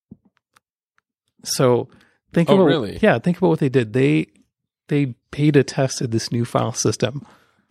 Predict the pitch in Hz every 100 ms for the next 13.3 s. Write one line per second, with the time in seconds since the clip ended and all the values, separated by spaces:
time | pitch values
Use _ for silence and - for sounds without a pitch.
0 | _ 151 127 123 113 113 _ _ - -
1 | 131 123 127 131 123 117 117 104 113 -
2 | 117 117 110 - - - 107 - - -
3 | - - 104 _ 95 87 85 92 87 _
4 | _ _ - 147 165 202 170 147 135 143
5 | 143 139 127 120 110 107 110 107 - _
6 | _ - 127 _ _ _ _ - - 107
7 | 104 - _ _ _ _ _ _ 165 147
8 | 170 135 117 107 - 127 110 104 98 98
9 | 98 98 - - - 110 127 117 _ -
10 | 107 98 107 98 101 - 104 98 92 92
11 | 92 90 85 _ _ 101 95 92 - 98
12 | - 87 - 98 90 87 90 87 87 90
13 | 95 95